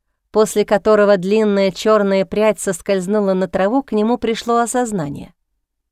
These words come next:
«Зачем?» Дракон вскочил, прижал к себе оставшиеся волосы, укрывая ими голый торс,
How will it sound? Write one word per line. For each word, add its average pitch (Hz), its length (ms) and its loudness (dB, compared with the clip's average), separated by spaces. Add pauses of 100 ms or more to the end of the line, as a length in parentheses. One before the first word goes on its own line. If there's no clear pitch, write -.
(360)
«Зачем?» 208 800 2 (1500)
Дракон 226 440 2
вскочил, 226 640 -2
прижал 220 420 2
к - 60 -10
себе 226 280 0
оставшиеся 226 760 0
волосы, 185 580 -2 (380)
укрывая 220 500 2
ими 220 300 2
голый 220 320 2
торс, 156 520 -8